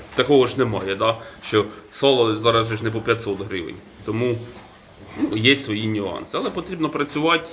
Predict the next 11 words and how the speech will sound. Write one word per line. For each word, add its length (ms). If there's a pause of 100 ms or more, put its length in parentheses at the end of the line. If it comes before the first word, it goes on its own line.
йти 120
вперед, 440 (1800)
думати, 500 (360)
розвиватися, 760
де 380
що. 440
Ну, 120
все, 180
все 400
потрібно 460
прораховувати. 760